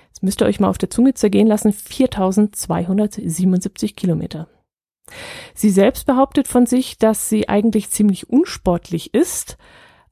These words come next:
aber eben mental so stark ist, dass sie sich dieses Abenteuer und diese Strapazen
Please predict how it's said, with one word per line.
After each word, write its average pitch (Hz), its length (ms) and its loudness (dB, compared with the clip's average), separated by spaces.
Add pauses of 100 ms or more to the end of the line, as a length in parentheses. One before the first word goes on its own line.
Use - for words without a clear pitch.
aber 202 480 2
eben 220 360 2
mental 208 580 2
so 208 320 0
stark 214 640 -2
ist, - 580 -2
dass 214 220 -2
sie 247 100 2
sich 226 380 -2
dieses 208 340 -2
Abenteuer 254 800 2
und 214 180 0
diese 202 240 -2
Strapazen 190 800 0